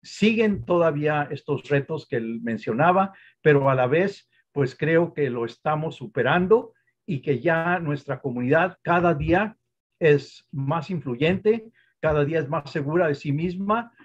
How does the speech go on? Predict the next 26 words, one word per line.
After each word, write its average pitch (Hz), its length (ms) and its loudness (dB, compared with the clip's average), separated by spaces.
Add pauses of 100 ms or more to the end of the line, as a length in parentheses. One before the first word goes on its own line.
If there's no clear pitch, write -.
(120)
cada 165 260 0
día 165 440 -2
tenemos, 143 600 -4
este, 131 560 -6
ya 143 300 4
líderes 175 760 2 (220)
en 170 240 -2
todo 160 260 2
ambiente 139 460 -4
de 151 80 2
la 127 120 -2
sociedad 131 480 -6
norteamericana 143 1000 -2 (280)
y 160 180 0
tenemos 165 600 0
más 175 180 -2
sensibilidad, 139 1040 0 (400)
este, 123 600 -2
en 156 160 0
las 147 180 -4
escuelas 143 720 0 (300)
hacia, 160 720 0
este, 143 560 -6
la 123 180 -4
problemática 131 680 -2
específica, 139 840 -2